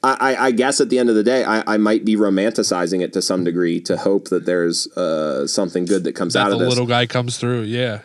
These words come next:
Speaker 1: Yeah, and I, and I think that if the federal government does act in favor of Melvin Capital and in favor of billionaires, um, for a lot of people, it's confirming our suspicions, you know? Um,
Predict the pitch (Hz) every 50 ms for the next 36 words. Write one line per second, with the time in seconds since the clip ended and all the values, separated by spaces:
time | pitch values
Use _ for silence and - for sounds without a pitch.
0 | - _ 123 127 123 107 - 123 127 135 139 - 135 135 135 131 123 - 156 151
1 | 139 - - 135 120 113 - 120 110 - 117 110 - 139 127 127 117 107 117 117
2 | 113 117 113 107 101 107 104 113 117 123 123 - - 104 98 101 98 - - -
3 | 113 113 107 101 - - 110 110 110 104 107 104 98 98 92 104 101 101 104 95
4 | 101 95 90 - 98 104 104 - - 90 92 92 82 98 98 95 90 - - 101
5 | 104 113 113 104 101 - 95 104 107 101 101 95 90 101 110 127 120 98 90 87
6 | 85 85 85 85 - - - - - - _ _ _ _ _ - 95 90 85 82
7 | 82 82 82 - _ _ _ _ _ _ _ _ _ _ _ - - 113 110 98
8 | 98 98 107 131 143 117 - - 95 92 - 87 98 117 151 - _ _ _ _
9 | _ _ _ _ _ _ _ _ _ _ - 95 95 92 87 - - - 104 101
10 | 92 - - 104 101 101 101 98 98 98 95 - - 90 - - 139 - - -
11 | - - - - - - - 98 90 82 85 101 - - - - _ _ _ _
12 | _ _ _ _ - 90 90 80 76 65 50 -